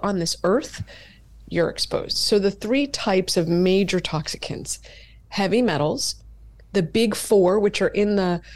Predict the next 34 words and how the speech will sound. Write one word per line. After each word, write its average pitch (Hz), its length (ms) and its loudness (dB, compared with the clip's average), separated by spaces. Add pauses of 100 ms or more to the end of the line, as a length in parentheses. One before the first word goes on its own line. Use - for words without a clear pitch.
(400)
top, 240 420 0 (220)
the, 202 180 4
the 190 460 4 (280)
buried 233 520 4
in 170 140 2
the 170 180 0
E 190 60 2
P 185 220 0
A, 185 200 4
they, 175 160 2
they've 170 320 0
listed 185 400 2
out 180 260 2
a - 40 -6
part 220 220 0
of 208 60 2
the 185 160 2
E 185 60 4
P 185 300 2
A, - 20 2
there's 165 200 0
a 139 60 -2
smaller 185 480 2
group, 185 380 0 (280)
and 185 160 2
they've 175 180 2
listed 196 360 2
out 185 200 0
the 147 80 -4
top - 340 -4
two 190 180 -2
hundred 180 300 0
toxicants, 190 720 -4 (460)
and 180 340 2